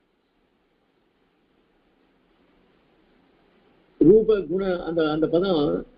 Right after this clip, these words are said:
எது, எதுக்காக வந்திருக்கு சொன்ன-, இது சொன்னாக்கா, ரூபம், ஒரு ரூபத்துக்கு அப்புறம் குணம் வந்திருக்கு. என்ன? சொரூப, குண அப்படின்னு சொல்லாம, இந்த, அந்த சொரூப, ரூபம் நடுவுல வந்திருக்கு.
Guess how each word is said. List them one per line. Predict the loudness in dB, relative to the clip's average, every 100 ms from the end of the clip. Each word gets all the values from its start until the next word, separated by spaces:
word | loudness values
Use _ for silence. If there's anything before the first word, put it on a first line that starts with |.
| _
எது, | -2 0 0
எதுக்காக | 0 0 0 -2
வந்திருக்கு | -6 -10 -10 -10
சொன்ன-, | -10 -10 -10
இது | -10 -10
சொன்னாக்கா, | -8 -6 -2 0 2
ரூபம், | 0 -2 -6
ஒரு | -4
ரூபத்துக்கு | 0 0 0 -4
அப்புறம் | -10 -8 -8 -8
குணம் | -10
வந்திருக்கு. | -8 -8 -10 -16 _ _ _ _ _ _ _ _ _ _ -8
என்ன? | -6 -6 -10 _ _ _ _
சொரூப, | 2 4 2 0 -2 -2
குண | -4 -6 -6 -10 -16 _
அப்படின்னு | -6 -4
சொல்லாம, | -2 -4
இந்த, | -2 -2 -4 -8 _ -8
அந்த | 0 2
சொரூப, | 2 2 2 2 -2 -2 -2
ரூபம் | 0 0 0 -2
நடுவுல | -2
வந்திருக்கு. | -2 -4 -8 -12